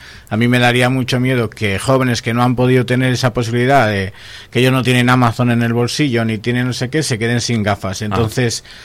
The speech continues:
Speaker 1: hemos pensado en poner una pantalla de televisión donde de alguna manera se proyecte de forma segura lo que se está viendo por un telescopio.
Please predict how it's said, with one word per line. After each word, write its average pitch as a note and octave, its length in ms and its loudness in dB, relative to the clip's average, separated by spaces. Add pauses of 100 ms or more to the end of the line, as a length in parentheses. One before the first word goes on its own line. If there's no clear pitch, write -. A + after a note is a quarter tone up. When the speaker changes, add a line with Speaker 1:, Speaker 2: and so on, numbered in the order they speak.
(220)
Speaker 1:
hemos B2+ 240 2
pensado C#3 380 4
en A2+ 100 0
poner A#2 160 0
una C3 220 0
pantalla C3 360 2
de C3+ 80 2
televisión D#3 720 0
donde B2 360 -2
de A#2+ 80 2
alguna C3+ 300 0
manera C#3+ 320 0
se B2+ 160 -2
proyecte A#2+ 540 0
de A#2 120 0
forma C3 320 -2
segura D3+ 640 -4
lo A2 220 -6
que A2+ 100 -4
se A#2+ 100 -8
está A#2+ 300 -2
viendo B2 300 -2
por A2 120 -4
un A2+ 120 -6
telescopio. G2+ 680 -6